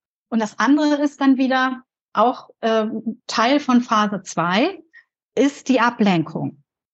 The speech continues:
ist sich mit den Dingen des täglichen Lebens, Lebens beschäftigen. Also es, dieses Hin und Her schwenken zwischen, wenn ich im Leben, wenn ich mit meinem Sohn jetzt ein Spiel spiele, dann vergesse ich jetzt mal einen Moment die Trennung.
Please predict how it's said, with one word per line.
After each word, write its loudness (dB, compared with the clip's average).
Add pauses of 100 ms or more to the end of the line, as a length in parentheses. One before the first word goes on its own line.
(140)
ist -4
sich -2
mit 0
den 0
Dingen 6
des -6
täglichen 0
Lebens, 0 (220)
Lebens 2
beschäftigen. -8 (360)
Also 0
es, -6
dieses 0
Hin 2
und 0
Her 2 (560)
schwenken 0 (220)
zwischen, 2
wenn 4
ich 0
im 4
Leben, 4
wenn 4
ich -2
mit -6
meinem -4
Sohn 2
jetzt 0
ein 6
Spiel 0
spiele, -8 (640)
dann -2
vergesse 0
ich -4
jetzt 0
mal 2
einen 2
Moment 2
die -2
Trennung. -4